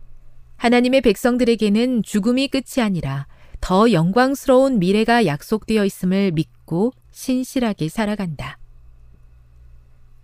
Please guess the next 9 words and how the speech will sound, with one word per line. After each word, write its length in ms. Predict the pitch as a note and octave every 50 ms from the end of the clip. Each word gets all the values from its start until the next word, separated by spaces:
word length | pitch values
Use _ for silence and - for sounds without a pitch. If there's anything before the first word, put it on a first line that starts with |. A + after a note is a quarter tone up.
| - - -
다음의 380 | - G3+ F#3 G3 G3+ A3+ A#3+ A#3+
내용을 420 | A#3+ A3+ A3 G#3+ A3+ B3 C4 B3+
안교 380 | F3 C#3+ D#3+ F3 E3 A3 A3 A#3
소그룹 340 | - B3+ A3 B3 A#3+ A#3
시간에 500 | - - - - F3 D#3 D3+ D#3+ F#3+ A3+
함께 400 | C4 B3 B3 A#3 A#3 - - A3+
토의해 300 | A3+ - - B3+ B3 A#3+
보십시오. 680 | A#3 G#3 F#3+ - - - - - - - - C#3 C#3 D3 - - - - - - - - - -
일. 280 | E3+ E3+ D3+ D3+ F3